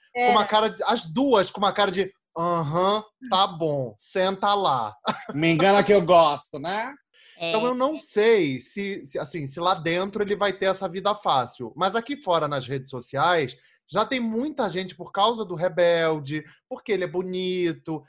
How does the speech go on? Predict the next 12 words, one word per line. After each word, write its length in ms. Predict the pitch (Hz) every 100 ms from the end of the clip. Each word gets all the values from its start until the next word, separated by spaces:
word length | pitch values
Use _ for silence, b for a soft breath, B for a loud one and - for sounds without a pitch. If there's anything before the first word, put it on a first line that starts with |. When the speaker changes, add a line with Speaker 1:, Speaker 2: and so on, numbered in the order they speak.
| _
Speaker 2:
aquela 340 | 202 - 247 240
coisa 240 | 240 220
que 80 | 226
a 40 |
gente 160 | 214 196
já 100 | 220
viu 140 | 196
na 100 | 196
Fazenda 420 | 190 214 180 190
acontecer 520 | 185 190 185 196 196 190
de, 100 | 190
tipo, 380 | - 196 180